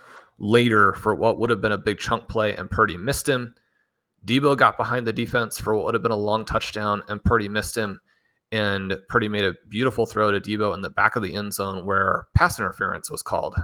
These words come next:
And so then you get the ball down at the one, you don't get the touchdown pass. There were opportunities with Samuel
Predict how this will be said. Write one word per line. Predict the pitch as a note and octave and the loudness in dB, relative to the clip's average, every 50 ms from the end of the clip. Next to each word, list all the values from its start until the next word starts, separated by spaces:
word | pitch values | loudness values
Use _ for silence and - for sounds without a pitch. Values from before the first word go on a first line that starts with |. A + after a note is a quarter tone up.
| - - | -6 -8
And | F2+ - | -10 -8
so | - F#2+ | -8 -6
then | G2+ G2+ F#2+ F#2+ | -4 -4 -4 -4
you | F#2 F#2 | -4 -6
get | G2 - | -8 -8
the | - | -4
ball | - F#2+ G2 | -2 -2 0
down | F2+ F2+ F2+ F2+ | 0 -2 -4 -4
at | - | -6
the | - | -6
one, | G2+ A2 A2 G#2+ | -4 -2 -2 0
you | G2+ G2 | 0 -2
don't | G#2 F#2+ - | -2 -4 -4
get | - | -8
the | - - | -6 -2
touchdown | - B2+ - - A2+ G2+ | -2 0 0 0 -2 -2
pass. | - - G#2+ G#2 - - - - - - - - _ - | 2 4 4 4 4 0 -14 -18 -20 -20 -20 -12 _ 4
There | C3+ E3+ F#3+ | 6 8 8
were | F#3 E3+ - - - | 8 6 4 4 0
opportunities | C3+ D3 - D3+ B2 - - C3+ C3+ B2 G#2 G2+ F#2+ F#2 - - - | 0 2 4 4 2 4 2 0 0 0 0 -2 -2 -2 -4 -6 -4
with | G#2+ F#2+ - | -4 -4 -2
Samuel | - - A2 A2 A2 A2+ A2 A2 G#2+ G#2 G#2 G#2+ | -2 -2 -2 -2 -2 -2 -2 0 0 -2 -2 -4